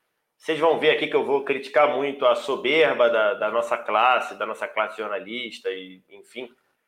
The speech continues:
É, a verdade é que o comentarista, você faz um jogo totalmente sem precisar do comentarista. A verdade é essa. É, daqui a pouco, talvez, acho que você não precise nem do narrador, né? Mas, enfim.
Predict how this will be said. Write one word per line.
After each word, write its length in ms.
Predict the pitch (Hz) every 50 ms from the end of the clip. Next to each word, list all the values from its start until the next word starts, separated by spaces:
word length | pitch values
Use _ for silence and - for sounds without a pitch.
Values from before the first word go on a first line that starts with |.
| _ _ _ _
É, 840 | - - 104 107 107 107 110 110 110 107 107 107 104 104 104 107 113 -
a 20 | -
verdade 500 | 214 233 208 - 175 165 170 170 240 226
é 180 | 190 160 156
que 80 | 160 185
o 60 | 196
comentarista, 800 | - 240 202 196 190 185 190 175 160 151 156 165 - - 180 180
você 280 | 175 - 165 - 165
faz 300 | 156 - 160 160 156 151
um 180 | 156 151 139 120
jogo 680 | - 123 139 156 160 156 165 165 147 131 120 - - _ _ _ _ _ _ _ _
totalmente 640 | - 196 196 196 175 151 143 143 147 160 151 - 170
sem 540 | - - - - - - - - 160 156 156
precisar 360 | 156 - - 156 143 147 147
do 80 | 147 147
comentarista. 640 | 156 143 147 147 160 160 123 120 104 - - 85
A 20 |
verdade 340 | 87 95 95 95 107 95 117
é 100 | 127 104
essa. 160 | 92 - - - _ _ _ _ _ _ _ _ _ _ _
É, 880 | - 95 101 104 101 101 101 101 98 95 95 95 90 92 95 95 90 -
daqui 180 | - - - 170
a 120 | 139 -
pouco, 200 | - 180 180 -
talvez, 320 | 175 151 123 143 156 147
acho 100 | 156 156
que 60 | - -
você 80 | -
não 80 | 156 156
precise 300 | 151 - 170 160 - 143
nem 140 | 147 170 170
do 100 | 180 170
narrador, 520 | 160 139 - 160 - 127 135 139 131 113
né? 120 | 107 113
Mas, 240 | 110 110 110 110 117
enfim. 240 | 123 117 120 120 -